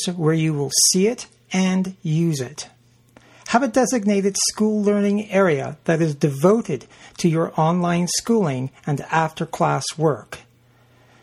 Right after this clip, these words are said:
Stay in contact with your teachers. If you are finding things difficult, let them know. Ask for help from your teacher and classmates. Keep a list of your assignments. Write them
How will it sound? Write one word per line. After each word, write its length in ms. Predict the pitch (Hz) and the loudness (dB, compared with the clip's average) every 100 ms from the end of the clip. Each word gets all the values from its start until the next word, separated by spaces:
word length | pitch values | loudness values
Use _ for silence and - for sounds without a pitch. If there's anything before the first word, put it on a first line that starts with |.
| _ | _
Stay 320 | - - 247 | -6 0 2
in 100 | 311 | 0
contact 640 | 294 240 214 202 196 185 190 | -2 0 0 0 -2 0 -2
with 160 | 175 | 0
your 100 | 170 | -4
teachers. 540 | - 175 151 113 - - - _ _ _ - - - | 0 -2 -2 -6 -8 -10 -10 _ _ _ -20 -12 -6
If 160 | 165 | -2
you 120 | 175 233 | 2 0
are 60 | |
finding 440 | 226 208 190 196 185 | 0 0 2 0 0
things 320 | 185 170 143 | 2 0 2
difficult, 640 | 180 165 185 226 254 - - _ - | 0 0 0 0 -2 -6 -18 _ -6
let 260 | 123 - | -4 -2
them 180 | - 190 | 2 4
know. 440 | 190 185 139 110 - _ _ - _ - - | 4 2 0 -6 -14 _ _ -20 _ -6 0
Ask 300 | 214 - - | 0 -2 -2
for 100 | 262 | -2
help 300 | - 180 190 | 2 0 0
from 220 | 170 156 | 0 0
your 100 | 143 | 0
teacher 580 | - 202 190 240 254 247 _ _ - | 0 0 0 0 0 -4 _ _ -4
and 280 | 190 214 214 | 0 0 0
classmates. 760 | - 202 208 - 147 123 - - - - _ _ _ _ _ _ _ _ _ _ - - - | 0 0 0 -2 -4 -4 -6 -4 -4 -8 _ _ _ _ _ _ _ _ _ _ -20 -10 0
Keep 200 | 330 339 | 0 2
a 60 | |
list 340 | 294 233 - 220 | 2 2 2 -2
of 220 | 185 - - | -2 -8 0
your 180 | 202 | 2
assignments. 640 | 190 - 190 170 127 156 - - _ _ _ | 2 2 2 2 -2 -6 -10 -10 _ _ _
Write 440 | 151 135 175 254 - | -4 2 4 2 -2
them 460 | 175 139 131 175 | -2 -2 -2 -4